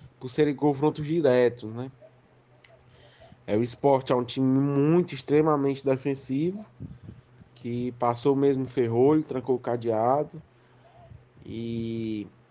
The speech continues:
teve o vacilo lá do Maidana, que gerou o pênalti. O Atlético Goiano é a melhor defesa do campeonato. É, eu acho que nos próximos jogos, quando a gente for jogar contra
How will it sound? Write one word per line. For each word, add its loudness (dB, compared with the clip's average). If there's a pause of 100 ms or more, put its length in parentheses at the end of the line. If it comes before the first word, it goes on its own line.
(240)
teve -2
o 2
vacilo 2
lá 2
do -8
Maidana, 0
que -16
gerou -2
o -6
pênalti. 0 (800)
O 2
Atlético 2
Goiano 2
é 2
a -4
melhor 4
defesa 4
do -10
campeonato. -2 (2250)
É, 2
eu 4
acho 0
que -12
nos -2
próximos 0
jogos, 2
quando -4
a 0
gente -8
for -6
jogar -4
contra -4